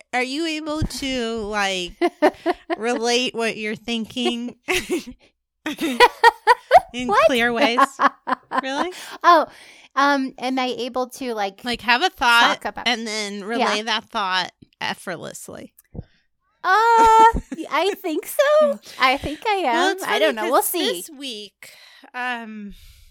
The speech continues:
Speaker 1: you know, there's been a couple days where it's not just me. Like, I've been, you know, voxing with Melissa, our friend. Um, voxing is the, in case people don't know, it's a voice text, voice message,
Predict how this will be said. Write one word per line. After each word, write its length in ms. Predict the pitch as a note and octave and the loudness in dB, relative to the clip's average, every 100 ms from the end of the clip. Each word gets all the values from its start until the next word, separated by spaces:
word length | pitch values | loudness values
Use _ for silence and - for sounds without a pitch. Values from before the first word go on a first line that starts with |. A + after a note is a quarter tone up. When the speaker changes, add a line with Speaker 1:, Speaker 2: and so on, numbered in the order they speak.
| _ _ _ _ | _ _ _ _
Speaker 1:
you 180 | A3 B3+ | -8 -6
know, 520 | A#3 G#3 G3+ G3 F#3 | -6 -6 -8 -10 -12
there's 300 | F#3+ A3 B3+ | -10 -8 -8
been 200 | - C#4 | -10 -8
a 60 | B3+ | -8
couple 400 | - C4+ F#4+ F4+ | -8 -8 -8 -10
days 460 | A3 F#3+ F3+ - - | -10 -10 -12 -16 -14
where 440 | G3+ F#3+ F#3 F3+ - | -10 -8 -8 -10 -12
it's 220 | G3 - | -16 -10
not 200 | A3+ C4 | -6 -6
just 280 | - D4+ - | -6 -14 -14
me. 400 | G#3 F3 F3 F3 | -14 -14 -14 -16
Like, 540 | - G3+ F3+ F3+ - - _ | -12 -8 -8 -10 -20 -20 _
I've 180 | G3 F#3+ | -12 -10
been, 400 | G3+ G3 G3 G3 | -10 -12 -12 -14
you 100 | G#3 | -12
know, 180 | F#3 F#3 | -12 -12
voxing 480 | E3+ E3 - - G#3 | -14 -14 -16 -16 -14
with 160 | A3 - _ | -14 -18 _
Melissa, 840 | B3+ B3 G3 - G3+ G3 G3 G3 - | -12 -10 -10 -12 -12 -12 -12 -14 -16
our 140 | G#3+ G3+ | -16 -16
friend. 480 | - F3+ F3+ F3+ - - - - _ _ | -14 -12 -12 -14 -20 -20 -20 -20 _ _
Um, 240 | F#3+ F3+ F3 | -12 -10 -10
voxing 720 | G3+ E3+ - - G3 F3 E3 | -10 -10 -14 -16 -16 -16 -18
is 320 | E3+ - - _ _ | -20 -20 -20 _ _
the, 400 | E3 D#3 C#3+ F#2+ _ - | -12 -12 -14 -18 _ -20
in 140 | F3+ | -18
case 200 | - F3 | -16 -18
people 260 | - E3+ F3+ | -16 -16 -14
don't 200 | D#3+ - | -16 -16
know, 160 | F3 | -18
it's 160 | D#3+ - | -16 -18
a 60 | E3 | -20
voice 720 | - E3 E3 E3 - - _ | -16 -14 -14 -18 -20 -20 _
text, 440 | - - - - - | -18 -18 -18 -20 -20
voice 480 | F3 A3 A3 - - | -10 -8 -8 -10 -14
message, 880 | F#3 F3+ - F#3 E3+ F3 - - | -14 -16 -16 -16 -18 -16 -16 -16